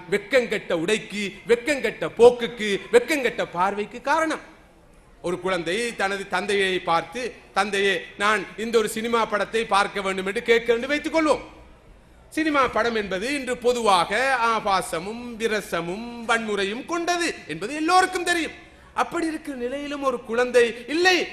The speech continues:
நான் இந்த சினிமா படத்தை பார்க்க வேண்டும்" என்று கேட்கிறது என்று சொன்னால், அந்த குழந்தையில் உள்ள கோளாறு அல்ல. அந்த குழந்தை எல்லா குழந்தைகளையும் போல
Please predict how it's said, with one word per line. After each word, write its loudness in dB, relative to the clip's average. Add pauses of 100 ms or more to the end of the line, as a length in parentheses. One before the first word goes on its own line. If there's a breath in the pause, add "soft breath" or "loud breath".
நான் -2
இந்த -6
சினிமா -6
படத்தை -6
பார்க்க -2
வேண்டும்" -4
என்று -4
கேட்கிறது -4
என்று -8
சொன்னால், -4
அந்த -2
குழந்தையில் 0
உள்ள 2
கோளாறு 2
அல்ல. -2 (380)
அந்த -2
குழந்தை -2
எல்லா 2
குழந்தைகளையும் 2
போல -4